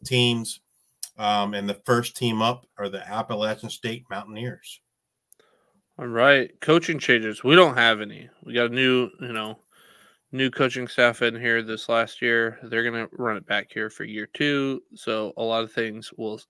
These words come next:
Speaker 2: stay the same. Who's leaving? Who's coming, Justice?
Speaker 1: So they lose, uh, last year's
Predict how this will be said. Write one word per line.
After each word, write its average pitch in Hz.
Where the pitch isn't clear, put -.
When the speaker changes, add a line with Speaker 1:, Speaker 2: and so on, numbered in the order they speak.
Speaker 2:
stay 120
the 127
same. 117
Who's 160
leaving? 165
Who's 160
coming, 113
Justice? -
Speaker 1:
So 175
they 160
lose, 165
uh, 139
last 131
year's 131